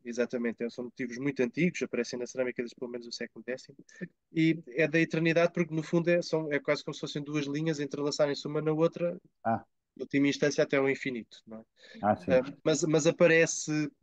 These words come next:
Speaker 1: por exemplo, no Castelo de São Jorge, para não falarmos só da cerâmica, ou, eh, em estuques em relevo, como os da Alhambra, no Castelo de São Jorge, nas casas, eh,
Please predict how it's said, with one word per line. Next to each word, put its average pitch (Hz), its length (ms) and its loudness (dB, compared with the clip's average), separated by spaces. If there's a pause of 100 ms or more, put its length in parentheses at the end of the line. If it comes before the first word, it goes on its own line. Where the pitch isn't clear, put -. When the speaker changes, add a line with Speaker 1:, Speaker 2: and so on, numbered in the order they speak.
(120)
Speaker 1:
por 143 60 -2
exemplo, 139 280 0
no 143 160 2
Castelo 143 340 2
de - 60 -8
São 131 140 0
Jorge, 147 260 2
para 135 120 -4
não 131 80 0
falarmos 135 460 0
só 139 140 -2
da 131 120 -12
cerâmica, 131 680 -4
ou, 120 380 -8 (400)
eh, 120 200 -8 (100)
em 127 100 0
estuques - 560 -6 (200)
em 120 120 2
relevo, 131 460 4 (100)
como 120 180 -4
os 117 100 0
da 117 120 2
Alhambra, 117 440 0 (400)
no 123 120 -8
Castelo 127 300 4
de - 60 -4
São 123 140 2
Jorge, 120 280 6
nas 117 160 -4
casas, 113 600 -2
eh, 113 220 -14